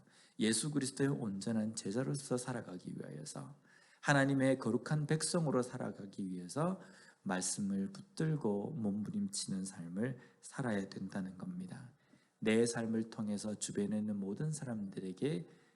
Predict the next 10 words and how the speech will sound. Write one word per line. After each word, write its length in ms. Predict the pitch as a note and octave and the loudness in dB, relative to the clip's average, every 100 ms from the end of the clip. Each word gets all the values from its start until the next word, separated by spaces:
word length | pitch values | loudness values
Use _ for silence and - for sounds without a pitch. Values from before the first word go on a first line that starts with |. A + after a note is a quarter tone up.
| - | -4
예수 460 | G#2 G2 - A#2 A2+ | 0 0 0 0 0
그리스도는 760 | G#2 G2+ - - F#2+ F#2 E3+ - - - | -2 -4 -6 -4 -2 -2 -4 -8 -18 -2
살아계신 600 | D#3+ D#3 D3 C#3 D3+ C#3+ | 4 4 4 2 2 2
하나님의 460 | D3 D3+ C#3 C#3 | 2 2 2 0
아들이시며 880 | - D#3+ D3+ C3 G2+ - F2+ F2+ C3 - - _ _ | 0 0 2 2 0 -2 -8 -8 -10 -12 -20 _ _
나를 560 | G#2 F#2+ F#2+ G2+ G2+ G2+ | 0 2 2 0 0 -2
구원해 360 | F#2+ F#2+ F#2+ | -6 -6 -6
주신 460 | F2+ G2 - G2+ G2 | -6 -6 -4 -4 -6
구원자이시라는 1400 | - A2+ A#2+ C#3+ C#3+ D3 C#3+ - C#3+ C#3 C#3+ B2 G2+ F#2+ | -2 4 4 4 2 2 0 -2 -2 0 -2 -4 -4 -4
것을 420 | F#2 - F#2 - | -4 -4 -4 -6